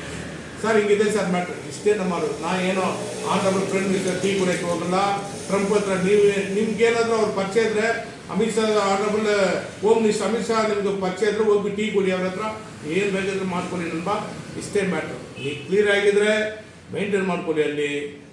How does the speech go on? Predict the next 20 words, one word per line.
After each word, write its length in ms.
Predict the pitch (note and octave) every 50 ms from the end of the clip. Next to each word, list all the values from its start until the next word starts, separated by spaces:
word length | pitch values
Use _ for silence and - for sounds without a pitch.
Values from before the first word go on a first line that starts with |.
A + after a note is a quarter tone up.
| - C#3
ನಿಮ್ 280 | D3+ D#3+ D#3+ D#3 E3+
ಮೂರು 140 | F#3 F#3+ E3
ಸೈಟ್ 240 | - F3+ F3+ F3+ F3+
ಇದ್ರೆ 180 | F3 E3+ F3
ಮನೆ 280 | E3 D#3 D3 D#3 F#3+ A3 G#3+
ಕಟ್ಕೊಳ್ಳಿ, 800 | G#3 F#3+ F3 - E3+ D#3+ D#3+ - D#3+ D#3+ D#3+ C#3+ - - - - - -
ನಿಮ್ 220 | C#3+ D#3 E3 D#3+
ಮನೆ 220 | D3+ D3+ F3 G3 G3+
ಯಾರು 240 | F#3+ F3+ F3 E3+
ಡೆಮಾಲಿಷ್ 460 | D#3 D3 C#3+ E3+ F3+ F3+ E3+ C#3 - E3
ಮಾಡಿ 300 | D#3 D3+ D3 D#3 D3+ D3 C#3
ಬಂದಿಲ್ಲ, 320 | C#3 C#3 C#3 C#3 C3+ C#3 C#3 C3+ C3+ - - - - - D3
ನಿಮ್ಗೆ 320 | D#3 F#3 G#3 G3 G#3 G#3+
ನನ್ಗೇನು 420 | G3 F#3 F3+ D#3 D3 D#3 D#3+ E3
ಇಶ್ಯೂ 320 | D#3+ D3+ C#3+ C3+ - G3 G3
ಇಲ್ಲ, 240 | F3+ E3 D#3 C#3 C3+ C3+ C3+ B2+ - - - - - - - - - - - - - -
ನಿಮ್ಗೆ 600 | C#3+ E3 F#3+ G#3+ A3 A3+ - - A3+ A3+ A3+ G#3+
ಸೇದುರಾಮನ್ಗೆ 560 | - G#3 G#3 G#3 G3+ G3 F#3+ F#3 F#3+ E3 D#3+
ಇಶ್ಯೂ 200 | D#3+ - F#3 G3
ಆಗಿರೋದು, 760 | F3+ E3 D#3+ D3+ D3 C#3+ D3 C#3 C#3 C#3+ C#3 - - - -